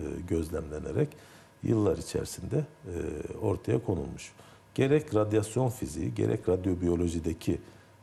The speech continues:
büyük gelişmeler, e, belli dönemler içerisinde, e, belli bilgilerin toplanmasına ve birikmesine, e, sebep olmuş. Bin dokuz yüz ellili yıllarda ilk modern, e,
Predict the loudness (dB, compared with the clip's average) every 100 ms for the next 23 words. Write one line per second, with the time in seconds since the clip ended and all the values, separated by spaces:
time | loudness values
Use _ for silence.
0 | 0 0 0 -2 -6 -6 -8 -2 0 0
1 | -2 -18 -20 -20 -20 -10 -4 -4 -4 -4
2 | -6 -6 -8 -10 -12 -14 -20 -18 -2 2
3 | 4 2 0 0 -2 -2 -4 -4 -6 -6
4 | -6 -10 -4 0 0 -4 -20 -20 -10 -4
5 | -2 2 2 2 0 0 -2 0 2 2
6 | -2 -4 -4 -4 0 -2 -2 -8 -4 0
7 | 0 0 -2 -2 -8 -6 -2 0 0 -4
8 | -20 -20 -16 -4 0 0 -2 0 0 0
9 | -2 -8 -8 -12 -2 0 2 0 -2 -2
10 | -2 0 2 2 4 2 2 0 0 0
11 | 0 2 2 4 4 2 -2 -12 -20 -20
12 | -20 -20 -20 -4